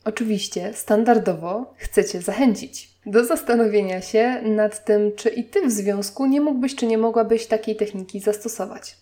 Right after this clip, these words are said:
To oczywiście nie musi być nic spisanego na papierze. Każdy prawnik Ci powie, że umowa ustna to też umowa. A może macie już jakiś swój własny zestaw zasad i reguł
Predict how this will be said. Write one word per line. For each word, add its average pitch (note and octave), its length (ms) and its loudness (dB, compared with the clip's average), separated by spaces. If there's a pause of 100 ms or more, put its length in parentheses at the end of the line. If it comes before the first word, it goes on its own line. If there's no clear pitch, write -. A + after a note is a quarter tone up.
(100)
To C4+ 100 -4
oczywiście C4 340 -2
nie A#3+ 140 4
musi A#3+ 320 2
być G3+ 220 -2
nic G3+ 480 -2
spisanego G3 480 -2
na F#3+ 100 -4
papierze. G#3+ 560 2
Każdy F3+ 280 -8
prawnik F#3 340 -8
Ci - 120 -12
powie, F#3 320 -4
że F3+ 360 -6
umowa F#3 320 -2
ustna G3+ 340 -2
to G#3 120 -12
też F#3 180 -6
umowa. F3+ 380 -6 (280)
A B3 100 2
może A#3+ 220 8
macie D#4+ 280 4
już - 400 -6
jakiś F#3 280 -8
swój G3 220 -4
własny G3 380 2
zestaw F3+ 420 -6
zasad F#3 580 -4
i F#3+ 60 -2
reguł G#3 400 -4